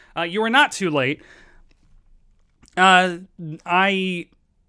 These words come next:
yeah, I, I, I will be doing, uh, more of these. I have to. And please hold me accountable. Harangue me on Twitter and Instagram at Brett White about, uh, doing this. Really spur me. If you have any guests you'd like to see back, uh, faves. I mean,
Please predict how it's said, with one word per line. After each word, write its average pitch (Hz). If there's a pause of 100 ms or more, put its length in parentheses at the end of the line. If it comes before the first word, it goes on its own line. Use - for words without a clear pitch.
(140)
yeah, 180
I, 143
I, 151
I 147
will 135
be 123
doing, 117
uh, 107
more 110
of 101
these. 117
I 113
have 113
to. -
And -
please 165
hold 135
me 123
accountable. 123
Harangue 196
me 180
on 143
Twitter 156
and 131
Instagram 110
at 120
Brett 110
White 107
about, 104
uh, 101
doing 98
this. 107
Really 110
spur -
me. 107 (220)
If -
you 254
have 302
any 302
guests 156
you'd 262
like 220
to 190
see 180
back, 143
uh, 165
faves. 208 (500)
I 185
mean, 214